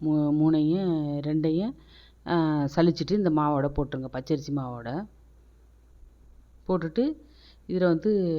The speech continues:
பெருங்காயம் கொஞ்சம் போட்டுங்க. ஆ, அது சலிச்சிடணும்.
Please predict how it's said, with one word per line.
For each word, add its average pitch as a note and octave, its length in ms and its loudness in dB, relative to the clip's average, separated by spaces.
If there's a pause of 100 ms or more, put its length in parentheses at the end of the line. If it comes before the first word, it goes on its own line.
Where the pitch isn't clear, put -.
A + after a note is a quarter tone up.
(220)
பெருங்காயம் F3+ 440 4
கொஞ்சம் C#3 240 -2
போட்டுங்க. B2+ 580 -8 (3000)
ஆ, D3+ 120 -2
அது C3+ 220 -2
சலிச்சிடணும். D#3+ 520 0